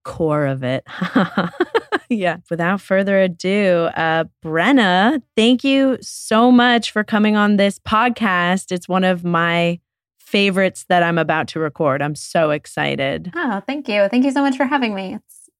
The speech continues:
Speaker 2: great, great, great to be here. It's great to see you. <laughs>
Speaker 1: I know. It's great to see you. I can't wait to see you in real life. I feel like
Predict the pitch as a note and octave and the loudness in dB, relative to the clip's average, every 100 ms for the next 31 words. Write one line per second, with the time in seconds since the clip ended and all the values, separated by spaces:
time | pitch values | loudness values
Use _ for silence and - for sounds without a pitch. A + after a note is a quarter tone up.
0 | _ - - A3 A3 _ - G#3 - G3 | _ -16 -6 -6 -6 _ -10 -8 -8 -10
1 | G#3 G3 G3 F#3 A3 A#3 B3 B3 A#3 G3+ | -10 -6 -6 -6 -2 0 0 -2 -4 -4
2 | - - B3+ B3+ _ _ _ - G#3 A#3+ | -6 -2 -2 -2 _ _ _ -2 4 6
3 | B3 D#4 F4+ G3 G3 G#3 B3 B3 C4 - | 6 6 4 2 2 -2 -2 -2 -2 0
4 | B3 G#3+ - G#3 A3 G#3 - G3+ F#3+ - | 2 2 0 0 0 -4 -6 -2 -2 0
5 | F3 E3+ E3 D#3 F3+ E3+ D3+ F3 D3 E3+ | -2 0 0 2 0 0 0 -2 -4 0
6 | F3+ E3+ E3 | 2 2 0